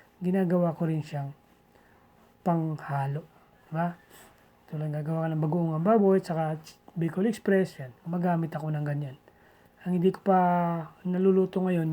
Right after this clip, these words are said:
yung, ah, adobong baka na may gata.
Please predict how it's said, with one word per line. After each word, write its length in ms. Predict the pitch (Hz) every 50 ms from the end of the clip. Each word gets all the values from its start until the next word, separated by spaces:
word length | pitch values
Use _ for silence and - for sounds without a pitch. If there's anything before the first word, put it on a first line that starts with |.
| 156
yung, 240 | 156 156 160 170 170 170 - _ _ _ _ _ - - - _ _ _ _ -
ah, 300 | 185 170 165 160 165 165
adobong 640 | 175 170 190 185 170 165 175 175 175 175 170 165 156
baka 480 | 156 165 156 143 - 165 156 143 - - _ _ _ _ _ _ _ _ _ _ _ _ _ _ _ _ _ _ _ _ _ _ _
na 80 | - 175
may 160 | 170 170 165
gata. 320 | 147 165 160 - 165 156